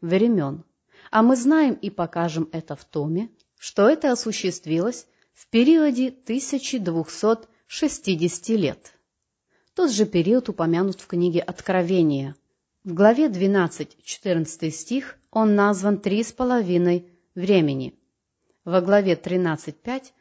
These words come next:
как сорок два месяца. И во главе двенадцать шесть — как тысяча двести шестьдесят дней. Об исполнении этих пророчеств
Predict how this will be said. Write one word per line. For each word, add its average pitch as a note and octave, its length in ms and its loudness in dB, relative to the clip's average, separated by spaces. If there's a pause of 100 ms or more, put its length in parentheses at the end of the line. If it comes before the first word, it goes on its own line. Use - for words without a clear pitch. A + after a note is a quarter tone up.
(320)
как F#3+ 220 0
сорок A3+ 500 2
два F3+ 260 2
месяца. D3+ 680 -4 (340)
И G3+ 80 -4
во G3 100 4
главе F#3 300 2
двенадцать D#3 500 -2
шесть — - 380 -10 (320)
как F3 260 -8
тысяча A#3 580 0
двести E3+ 520 -4
шестьдесят D#3+ 540 -6
дней. D#3 360 -6 (720)
Об E3+ 160 -2
исполнении G#3 760 2
этих D3+ 440 -8
пророчеств D3 720 -8